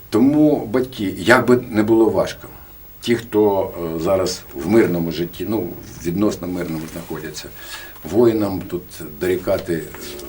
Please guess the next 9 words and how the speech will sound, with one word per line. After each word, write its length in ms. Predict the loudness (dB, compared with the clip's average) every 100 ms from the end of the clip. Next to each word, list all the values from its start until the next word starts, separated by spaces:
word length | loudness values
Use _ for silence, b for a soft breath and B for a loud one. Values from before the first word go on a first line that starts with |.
| -16 -4
увагу 500 | -2 6 6 6 2
своїм 260 | 0 -2 -2
дітям, 260 | -6 -6 -10 -8
як 340 | 0 4 4 6
би 140 | 2
вам 160 | 2 0
важко 300 | -4 -4 -8
не 100 | -10
було, 300 | -10 -12